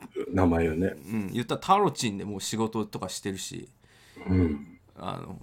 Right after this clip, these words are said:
Speaker 2: そういうのがあるのは、その、その全てニコニコ動画でその時やったことから始まってるから、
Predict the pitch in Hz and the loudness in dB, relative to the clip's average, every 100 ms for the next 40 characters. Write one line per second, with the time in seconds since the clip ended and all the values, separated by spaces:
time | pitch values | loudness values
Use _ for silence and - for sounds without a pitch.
0 | - - - 185 185 185 190 185 175 117 | -16 -16 -4 -2 0 0 0 -2 -4 -4
1 | 107 90 95 113 107 104 127 139 196 120 | -6 -8 -8 -8 -2 2 2 2 2 0
2 | 110 98 95 90 - - 104 104 120 107 | -2 -8 -10 -12 -10 -6 -6 -6 -4 -4
3 | 90 95 98 98 98 98 98 82 80 85 | -4 -6 -6 -6 -4 -4 -4 -6 -10 -14
4 | - 95 92 87 95 - - 95 92 104 | -10 -8 -8 -8 -10 -8 -8 -8 -10 -8
5 | 80 87 98 98 98 92 104 98 95 98 | -8 -6 -8 -8 -10 -8 -6 -6 -6 -6
6 | 98 - | -6 -8